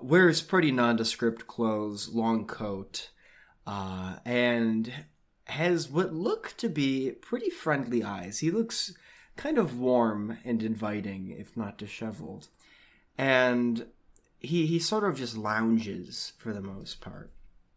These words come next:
wherever he generally is at. Uh, next to him is, at all times, a duffel bag that has suspicious points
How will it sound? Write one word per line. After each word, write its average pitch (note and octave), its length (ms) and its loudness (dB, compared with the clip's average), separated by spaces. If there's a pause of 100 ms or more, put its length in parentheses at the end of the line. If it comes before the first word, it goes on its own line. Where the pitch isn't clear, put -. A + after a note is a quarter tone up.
(420)
wherever A#2+ 560 4
he G#2 160 -8
generally G2 500 -4
is F#2 160 -10
at. - 240 -14 (520)
Uh, G#2 240 -4
next G3+ 300 -2
to C3+ 140 -4
him C#3+ 400 -2
is, A2 440 0
at A#2+ 120 0
all A2 160 2
times, G#2+ 640 -4 (100)
a G#2+ 60 -8
duffel E3+ 280 0
bag F2+ 380 -6 (760)
that G2+ 360 -4
has A2+ 280 0
suspicious D#3 600 -2
points - 760 -6